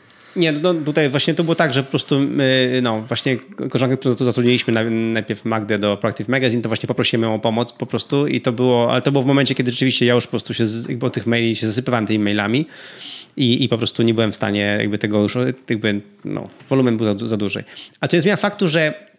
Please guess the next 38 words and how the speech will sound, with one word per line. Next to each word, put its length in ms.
razem 240
z 40
nią 140
wdrożyłem 320
ten 80
sam 140
system, 200
który 160
miałem 200
sam, 240
nie? 160
Więc 140
to 80
jest 120
tylko 160
tak, 140
że 80
po 80
prostu 360
u 40
mnie 200
ten 140
wolumen 520
się 260
zwiększył, 440
ale 220
mój 100
sposób 240
działania 240
był 100
ciągle 220
taki 180
sam, 260
nie? 120
Czyli 160
ten 120
sposób 380
właśnie, 380